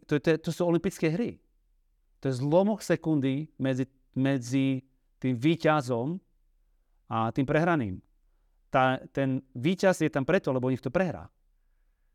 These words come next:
Čiže ehm, keď ste naozaj v tom kybernetickom boji za tou klávesnicou, tak to je na dva týždne.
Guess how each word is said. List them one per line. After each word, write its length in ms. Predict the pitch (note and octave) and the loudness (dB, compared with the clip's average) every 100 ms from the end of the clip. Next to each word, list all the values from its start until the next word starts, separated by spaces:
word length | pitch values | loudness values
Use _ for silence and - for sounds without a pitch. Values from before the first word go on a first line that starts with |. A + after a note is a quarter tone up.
| _ _ _ _ _ _ _ - | _ _ _ _ _ _ _ -4
Čiže 560 | C3+ A#2+ B2+ C3 C3 - _ _ _ _ _ _ _ _ A#2 | 0 0 2 4 4 0 _ _ _ _ _ _ _ _ -4
ehm, 480 | A#2+ B2 B2+ B2+ B2 _ _ _ _ _ | -2 0 0 -2 -6 _ _ _ _ _
keď 400 | - D#3 - - _ _ | 0 0 0 -10 _ _
ste 240 | - D3 | -6 0
naozaj 320 | D3+ F#3 F#3+ | 4 4 2
v 60 | - | -2
tom 80 | C#3+ | -4
kybernetickom 640 | - C#3+ D3 C#3+ D3+ - | -4 -2 0 -2 -4 -4
boji 240 | C3+ D3 D3+ | 0 2 2
za 160 | C3+ | 2
tou 160 | C3+ C3 | -2 -2
klávesnicou, 880 | C#3 C3 B2+ - C3 - C3 D3+ F3+ _ _ _ _ _ _ _ - | 0 2 0 -2 -6 -2 0 0 -4 _ _ _ _ _ _ _ -2
tak 160 | C3 - _ _ _ _ _ _ _ _ - | -2 -4 _ _ _ _ _ _ _ _ 0
to 80 | D#3+ | 2
je 80 | D#3 | 4
na 80 | |
dva 160 | D#3 D3+ | 2 0
týždne. 480 | - F#3 C3 - | 0 -4 -4 -8